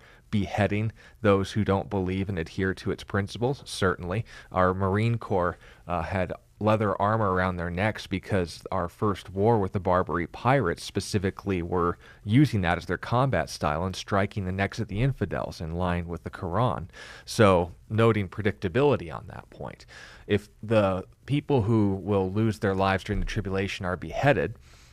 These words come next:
then would it fit that Islam would follow that M O? Certainly. Just like the communist French,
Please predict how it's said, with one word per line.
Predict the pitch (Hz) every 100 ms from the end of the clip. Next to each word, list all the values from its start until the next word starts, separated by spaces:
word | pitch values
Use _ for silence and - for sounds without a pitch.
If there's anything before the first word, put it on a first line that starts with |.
| _
then | 92 107 98 95 98 -
would | 101 107
it | 104
fit | - - 87 90 - -
that | 95
Islam | 98 - 104 98
would | 92
follow | 92 85 80
that | 85 78 - - -
M | 92 90
O? | 123 - - -
Certainly. | - 160 160 101 57 - - - -
Just | 110 -
like | 104 95 -
the | 92
communist | - 95 90 87 -
French, | 78 92 139 -